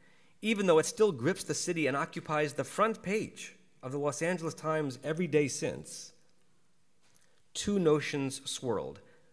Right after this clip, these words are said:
for me. And they're notions neither comfortable to think nor easy to express. I hope I express them with proper respect.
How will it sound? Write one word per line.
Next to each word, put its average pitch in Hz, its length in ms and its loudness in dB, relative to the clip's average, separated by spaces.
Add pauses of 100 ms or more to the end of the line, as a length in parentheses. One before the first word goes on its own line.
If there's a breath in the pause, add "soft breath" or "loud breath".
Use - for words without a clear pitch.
(480 soft breath)
for - 160 -8
me. 90 140 -10 (1080 loud breath)
And 165 140 2
they're 165 100 8
notions 180 500 4
neither 170 400 2
comfortable 180 540 -2
to 139 140 -8
think 233 420 -2 (1120)
nor 127 240 0
easy 160 640 -2 (240)
to 120 120 -8
express. - 760 -4 (800)
I - 40 -6
hope 135 300 -4
I 120 60 -2
express 123 440 -2
them 117 440 -4
with 95 160 -10
proper 107 560 -2
respect. - 500 -14